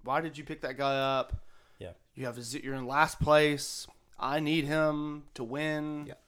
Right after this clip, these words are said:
Speaker 1: Like, I, you know, so I,
Speaker 2: Yeah.
Speaker 1: I think it's, I think it's all kinda
Speaker 2: Strategy.
Speaker 1: contextual. Yeah.
Speaker 2: Speaking of more strategy that we need to talk about, Chris Godwin not practicing today,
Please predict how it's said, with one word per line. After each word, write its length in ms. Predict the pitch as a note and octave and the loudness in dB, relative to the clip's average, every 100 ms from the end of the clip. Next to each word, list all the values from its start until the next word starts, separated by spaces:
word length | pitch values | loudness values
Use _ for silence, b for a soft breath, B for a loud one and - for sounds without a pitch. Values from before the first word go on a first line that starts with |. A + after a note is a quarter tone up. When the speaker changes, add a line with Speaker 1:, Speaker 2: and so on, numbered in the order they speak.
| _ _ _ _ _ | _ _ _ _ _
Speaker 1:
Like, 280 | A2 A2 - | -12 -12 -10
I, 380 | C3 C#3 C3+ B2+ - | -6 -2 -2 -6 -10
you 100 | A2+ | -12
know, 160 | F#2+ D#2+ | -12 -14
so 200 | - E3+ | -2 -2
I, 140 | D3 - | 0 -4
Speaker 2:
Yeah. 60 | G2 A2 - | -12 -12 -8
Speaker 1:
I 100 | D3+ | -6
think 200 | F3+ D3 | -6 -8
it's, 300 | C#3+ - - - b b b b b - | -10 -14 -16 -20 b b b b b -16
I 60 | B2 | -12
think 140 | A#2 | -12
it's 160 | F2 - | -12 -12
all 80 | G#2 | -10
kinda 240 | F2+ - - | -8 -8 -6
Speaker 2:
Strategy. 600 | C3+ D3+ B2+ G#2+ G#2 G2+ - - | -2 -2 -2 -6 -8 -8 -6 -6
Speaker 1:
contextual. 60 | |
Yeah. 60 | F#2+ - b b b | -6 -12 b b b
Speaker 2:
Speaking 400 | - - D#3+ E3 | -12 -2 0 0
of 80 | D#3 | 0
more 200 | D#3+ E3+ | 2 2
strategy 640 | D#3+ D#3 C#3+ C3+ C3 B2+ B2 | 2 0 0 0 0 -2 -2
that 120 | B2+ | -4
we 80 | A#2+ | -4
need 140 | B2+ C3+ | -4 -4
to 80 | |
talk 280 | B2 D#3 C#3+ | -2 0 0
about, 340 | B2+ A#2+ A#2 C#3 - - | 0 -2 -2 -6 -16 -20
Chris 220 | - D3+ - | -8 -8 -2
Godwin 540 | E3 D#3+ C3 A#2 A#2 - | 0 0 0 -2 0 0
not 420 | F#2 G2 A#2 - | 2 0 -4 -6
practicing 680 | - F3+ - C#3 - C3 A#2+ | -6 -6 -6 -10 -8 -8 -8
today, 680 | - A#2+ A2+ A2 G#2+ A2 A#2+ | -10 -6 -4 -4 -4 -6 -10